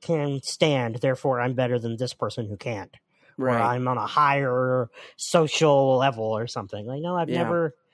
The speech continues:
Speaker 1: I've never felt that. But maybe, yeah, maybe that's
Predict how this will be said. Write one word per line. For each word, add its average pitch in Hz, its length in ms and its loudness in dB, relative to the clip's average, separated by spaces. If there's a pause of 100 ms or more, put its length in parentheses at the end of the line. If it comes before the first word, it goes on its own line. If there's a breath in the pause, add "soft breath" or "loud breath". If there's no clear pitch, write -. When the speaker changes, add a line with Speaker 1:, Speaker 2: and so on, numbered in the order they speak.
(260)
Speaker 1:
I've 143 100 0
never 147 240 -2
felt 147 280 0
that. 110 240 -2 (200)
But 127 160 -4
maybe, 143 300 -6
yeah, 131 260 -4
maybe 156 300 0
that's 156 480 0